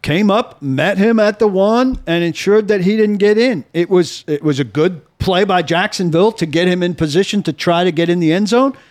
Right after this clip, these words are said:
and it was a better play by the Giants, keeping him out of the end zone. It, that's a fantastic ending to a game. We're talking about all the bad games and ugly football. I didn't see much of the game, but that was a very compelling ending,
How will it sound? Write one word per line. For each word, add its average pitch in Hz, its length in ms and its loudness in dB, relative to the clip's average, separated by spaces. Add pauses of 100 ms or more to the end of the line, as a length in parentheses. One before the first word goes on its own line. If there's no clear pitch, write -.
(240)
and 160 100 0
it 170 40 -4
was 160 100 -2
a 160 60 -2
better 175 240 2
play 196 180 0
by 214 140 2
the 208 80 2
Giants, 185 400 -2
keeping 226 400 -2
him 226 160 0
out 226 220 2
of 220 80 0
the 220 140 2
end 240 200 0
zone. 120 320 -6
It, 170 260 -4
that's 185 400 -2
a 160 60 -2
fantastic 165 640 -2
ending 151 300 0
to 143 120 0
a 127 60 0
game. 139 460 -2 (400)
We're 147 80 -2
talking 165 340 -2
about 139 260 0
all 139 140 0
the 131 80 -6
bad 139 600 -2 (220)
games 147 380 0
and 131 140 -2
ugly 135 360 -2
football. 139 420 -2
I 151 80 0
didn't 143 140 -6
see 185 220 0
much 160 280 0
of 127 60 -6
the 120 60 -8
game, 151 360 0
but 131 180 -4 (320)
that 180 120 0
was 170 100 -2
a 139 60 -4
very 165 420 0
compelling 147 520 -2
ending, 127 380 -2